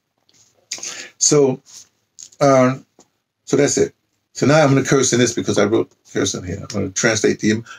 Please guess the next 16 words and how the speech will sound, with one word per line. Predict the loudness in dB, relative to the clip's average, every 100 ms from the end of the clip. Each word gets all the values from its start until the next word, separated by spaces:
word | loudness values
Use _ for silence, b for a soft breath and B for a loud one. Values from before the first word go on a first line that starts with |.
| -2
I | 0
have | 2
mo-, | 0 0 -2
emojis | 0 2 2 2 0 0
and, | -2 -4 -6 _ _ b _
and | -2
symbolic | 0 0 2 2 2 2
language. | 0 0 -4 -4
I'm | -4
gonna | -4 -4
translate | -2 -2 -2 0 -2 -2 _ _ -8
as | -2 -2
I |
read. | -2 -4 -6 -10 -6
All | -4
right. | -4